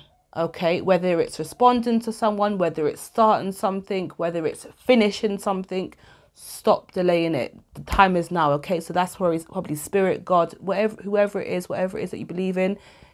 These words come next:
it's saying, get back on that, okay? All right, all right. So let's see.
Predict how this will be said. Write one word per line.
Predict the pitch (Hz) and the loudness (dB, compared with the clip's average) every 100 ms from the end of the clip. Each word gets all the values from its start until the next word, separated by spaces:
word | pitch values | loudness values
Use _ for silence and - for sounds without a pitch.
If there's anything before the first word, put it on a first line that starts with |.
| - | -10
it's | - - | -10 0
saying, | 185 165 160 175 175 - - - | 2 4 2 -2 -6 -14 -16 -4
get | 180 | -2
back | 185 180 - | -2 -4 -4
on | 165 156 | -4 -2
that, | 143 - | -2 -4
okay? | 151 170 175 196 - - | -6 -2 -2 -4 -10 -2
All | |
right, | 151 135 - - - - - | 0 0 -4 -20 -20 -18 -12
all | |
right. | 113 - - - - - - - - - - - - - - - - - | -12 -12 -18 -20 -16 -8 -8 -8 -14 -20 -20 -18 -18 -12 -12 -12 -14 -2
So | 180 | 2
let's | 208 - | 2 0
see. | 180 160 156 | -4 -2 -4